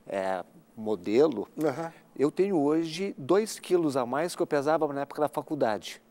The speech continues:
Speaker 1: sendo que são três mais de músculos e um menos de gordura.
Speaker 2: Uhum.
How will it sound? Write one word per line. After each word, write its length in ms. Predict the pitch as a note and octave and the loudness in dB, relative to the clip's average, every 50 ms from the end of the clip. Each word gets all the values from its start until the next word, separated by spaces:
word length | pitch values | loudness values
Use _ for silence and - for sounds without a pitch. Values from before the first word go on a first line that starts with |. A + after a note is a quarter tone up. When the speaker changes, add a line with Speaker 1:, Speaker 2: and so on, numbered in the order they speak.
| _ - - - - | _ -20 -20 -20 -16
Speaker 1:
sendo 280 | - - C3+ C3 C3+ | -6 -2 -2 -2 -2
que 120 | - - - | -2 -8 -6
são 180 | - C3+ B2+ | -4 -4 -2
três 380 | A2+ - C#3+ C3+ D#3+ E3+ D#3+ D#3+ | 0 2 4 4 4 4 2 0
mais 260 | D3 C#3+ D3+ D3+ C3 | -2 -2 -2 -2 -2
de 80 | - C#3 | -4 -6
músculos 640 | C3+ C3+ C#3 C#3 C#3+ - - - G#3 G#3+ G#3 - - - | -4 -4 -4 -4 -4 -6 -8 -8 -8 -8 -10 -10 -8 -4
e 100 | F#3 F#3+ | -2 0
um 120 | F#3+ F#3 | 0 0
menos 300 | F#3+ D#3+ C#3 C3+ D3+ D#3 | 2 2 0 0 0 0
de 60 | C3 D#3 | 0 2
gordura. 480 | D3 D#3+ F3 E3 D3 D3+ C#3 A2 G2 - - | 2 2 2 2 2 2 2 0 -2 -4 -8
Speaker 2:
Uhum. 500 | B2 B2 B2+ C3 C#3 D3 D#3 D#3+ D#3+ | -10 -10 -8 -8 -10 -10 -12 -12 -14